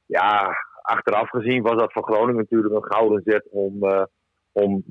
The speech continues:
ja, na het vertrek van Harris Huizing, eh, ja, toch nog een topper als, eh, Hans Visser binnen te halen. Ja, en, en ook mede, hè, door Hans, eh,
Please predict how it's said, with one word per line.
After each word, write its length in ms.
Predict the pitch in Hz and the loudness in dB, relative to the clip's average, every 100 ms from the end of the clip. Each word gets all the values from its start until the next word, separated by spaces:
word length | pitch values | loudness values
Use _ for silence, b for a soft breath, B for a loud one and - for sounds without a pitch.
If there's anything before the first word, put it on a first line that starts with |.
| - | -2
ja, 160 | 107 | -2
na 220 | 98 110 | 0 0
het 100 | 120 - | 0 -4
vertrek 300 | - 113 - | -2 -2 -2
van 100 | 98 | -2
Harris 280 | 101 90 | -2 0
Huizing, 500 | 92 104 104 110 107 | 0 2 2 0 -2
eh, 300 | 98 101 101 98 _ _ _ _ | -2 0 0 0 _ _ _ _
ja, 120 | 117 107 | -2 0
toch 240 | 156 123 | 0 0
nog 200 | 123 107 | 0 0
een 140 | 113 98 | -2 0
topper 300 | 127 123 104 | 0 2 0
als, 220 | 101 98 - | 0 -2 -2
eh, 140 | 101 | -2
Hans 200 | 95 110 - | 0 -2 -2
Visser 280 | 143 - | -2 -2
binnen 220 | 101 101 90 | 0 0 0
te 80 | |
halen. 280 | 80 82 98 _ _ _ _ _ _ | -4 -4 -6 _ _ _ _ _ _
Ja, 200 | 92 90 | -2 0
en, 140 | 104 92 | 0 0
en 200 | 104 104 | 0 0
ook 120 | 123 | 0
mede, 680 | 110 117 147 151 123 117 - | 0 2 2 2 2 0 -4
hè, 220 | 107 131 | -4 -2
door 240 | 117 110 101 | 2 2 2
Hans, 280 | 110 120 101 _ _ _ _ - | 0 -2 -4 _ _ _ _ -8
eh, 500 | 104 104 101 107 | -2 0 2 2